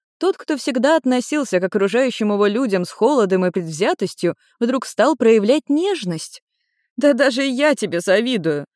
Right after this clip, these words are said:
кидает в меня подушку. Не хочу делиться с Юлей переживаниями и портить ей настроение,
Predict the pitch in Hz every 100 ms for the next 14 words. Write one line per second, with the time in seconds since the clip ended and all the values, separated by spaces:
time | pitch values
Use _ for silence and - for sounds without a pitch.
0 | _ - 175 170 156 170 160 160 185 180
1 | 147 - - - _ _ _ _ _ 165
2 | 170 180 - 226 165 156 - 156 - 185
3 | 160 151 156 147 160 185 185 160 156 156
4 | 196 - 156 175 170 160 - 165 226 202
5 | 156